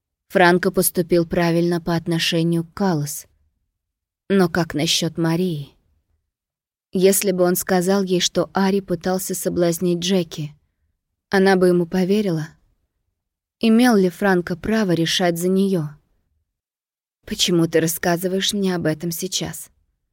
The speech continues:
"Тогда я промолчал, потому что он приехал навестить тебя через два дня, и я видел, как ты была счастлива. Я не хотел все портить.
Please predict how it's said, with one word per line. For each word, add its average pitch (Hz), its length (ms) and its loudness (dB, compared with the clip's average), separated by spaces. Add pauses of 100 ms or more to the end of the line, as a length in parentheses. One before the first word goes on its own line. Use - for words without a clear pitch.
(760)
"Тогда 165 360 2
я 160 60 2
промолчал, 160 680 0
потому 156 400 -2
что 156 220 -6
он 151 120 -4
приехал 156 480 -2
навестить 151 560 -2
тебя 156 240 0
через 156 300 -6
два 147 240 0
дня, 151 400 -4 (880)
и 196 80 4
я 180 220 6
видел, 185 340 4
как 170 240 -2
ты 175 140 2
была 170 280 4
счастлива. 151 640 -2 (920)
Я 180 160 4
не 175 100 6
хотел 160 380 2
все 156 220 -2
портить. 151 580 -6